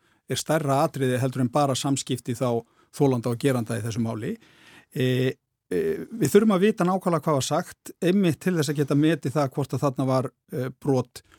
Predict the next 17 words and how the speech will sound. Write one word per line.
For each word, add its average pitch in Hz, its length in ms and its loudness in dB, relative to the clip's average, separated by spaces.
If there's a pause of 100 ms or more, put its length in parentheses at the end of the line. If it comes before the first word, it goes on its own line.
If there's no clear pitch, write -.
(180)
mögulega 127 420 0
á 117 80 0
lögum. 143 480 2 (720)
Ég 139 80 6
held 135 120 4
að 139 80 0
fara 143 200 2
ekkert 160 540 -4 (720)
á - 40 -2
milli 143 240 2
mála 143 640 2
miðað 143 440 2
við 127 80 0
það 139 240 2
að, 127 280 0
að, 127 240 0 (120)
að, 123 260 -2